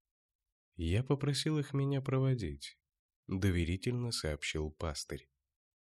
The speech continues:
"Мой друг живет в Харанских горах. Добраться туда без посторонней помощи я бы не смог". "И они согласились", хмыкнул изгоняющий.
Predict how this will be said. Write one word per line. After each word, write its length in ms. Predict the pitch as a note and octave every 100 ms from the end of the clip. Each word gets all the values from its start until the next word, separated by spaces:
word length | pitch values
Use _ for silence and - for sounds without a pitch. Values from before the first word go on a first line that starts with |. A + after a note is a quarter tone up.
| _ _
"Мой 300 | G#2+ A2 G#2+
друг 380 | G2 C3 C3+ -
живет 400 | E2+ D#2+ F#2+ C3
в 40 | -
Харанских 600 | C#3 C3+ C3 C3 B2+ A#2
горах. 640 | A#2 A2 E2+ D2 - - -
Добраться 720 | E2+ E2+ D#2+ D#2 D2+ - E2
туда 320 | D#2 C#2+ E2
без 180 | G2+ F2+
посторонней 640 | - D2 - C#2+ C#2+ C#2
помощи 640 | C#2 F2 F#2+ F#2 - E2+ - _ _ _
я 200 | D3 B2+
бы 120 | G#2
не 140 | F2 D#2+
смог". 500 | - D2+ C#2+ - - _ _ _ _ _ _ _ _
"И 100 | -
они 380 | E2+ E2+ F#2 F#2
согласились", 1200 | F2+ - E2+ F2+ F#2+ F#2 - D2 C#2+ C2+ - - _ _ _ -
хмыкнул 560 | - F2+ G2+ - A2 G#2
изгоняющий. 920 | G2+ F#2+ F2+ D2 C#2 C#2+ - -